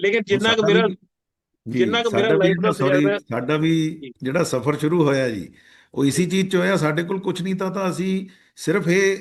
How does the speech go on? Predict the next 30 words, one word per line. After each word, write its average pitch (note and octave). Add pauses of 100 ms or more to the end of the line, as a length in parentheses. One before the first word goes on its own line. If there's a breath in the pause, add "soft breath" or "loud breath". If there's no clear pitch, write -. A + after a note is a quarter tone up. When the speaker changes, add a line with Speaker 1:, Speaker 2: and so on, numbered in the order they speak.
(120)
Speaker 2:
ਇਹ C3+
ਲੱਭਣਾ E3+
ਸ਼ੁਰੂ G3+
ਕਰਤਾ D3+
ਵੀ F3
ਰੁਜ਼ਗਾਰ C3+
ਕਿੱਥੋਂ E3+
ਮਿਲ C#3+
ਸਕਦਾ G2
ਹੈ E2+
ਜੀ। D#2 (720)
Speaker 1:
ਜੀ। D#3+
Speaker 2:
ਅਗਰ D3+ (340)
ਸਭ C#3+
ਲੋਕ D#3+
ਰੁਜ਼ਗਾਰ C#3+
ਦੇਖੋ D3+
ਬਣਿਆ C3+
ਬਣਾਇਆ D3
ਨਹੀਂ D#3
ਮਿਲਦਾ A2+
ਜੀ, A2+
ਨਿਊ B2
ਕਮਰ C3
ਨੂੰ, C3+
ਜਿਹੜੇ C3+
ਨਵੇਂ B2+
ਬੱਚੇ B2
ਨੇ B2
ਜੀ, A#2